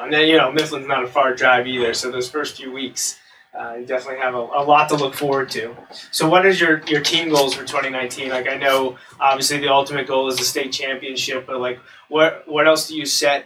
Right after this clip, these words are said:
as a team this year? Do you talk about wins? Do you talk about other titles? Like, just what is something that you're looking forward to as a group?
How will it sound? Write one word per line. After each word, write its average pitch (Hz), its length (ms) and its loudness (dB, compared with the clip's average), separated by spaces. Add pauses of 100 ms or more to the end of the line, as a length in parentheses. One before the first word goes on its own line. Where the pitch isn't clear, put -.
as 143 200 -6
a 147 60 -8
team 147 280 -6
this 131 260 -6
year? 127 180 -6
Do 123 140 -12
you 123 60 -12
talk 147 320 2
about 143 420 2 (340)
wins? 156 380 2
Do 147 80 -8
you 135 80 -10
talk 143 260 4
about 143 200 2
other 139 180 -2
titles? 143 580 0
Like, 131 160 -4
just 127 240 -8
what 143 360 2
is 151 120 -6
something 139 380 0
that 131 140 -2
you're 127 160 -2
looking 131 340 -6
forward 135 360 -4
to 127 340 -2
as 127 260 -2
a 123 60 -8
group? 117 320 -10